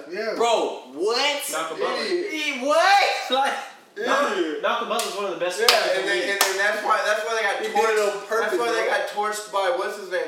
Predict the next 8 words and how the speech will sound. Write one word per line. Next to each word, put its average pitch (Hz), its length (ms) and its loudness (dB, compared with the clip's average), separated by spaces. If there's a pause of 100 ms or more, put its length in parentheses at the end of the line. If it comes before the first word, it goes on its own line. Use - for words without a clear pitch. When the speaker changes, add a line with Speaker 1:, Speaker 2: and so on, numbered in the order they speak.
Speaker 4:
Who 180 80 -6
was 196 100 -10
that 180 140 -2
Eagles 170 260 -8
receiver? 143 460 -14 (580)
Um, 143 560 -10 (180)
former 185 340 -8
Bear, 170 360 -4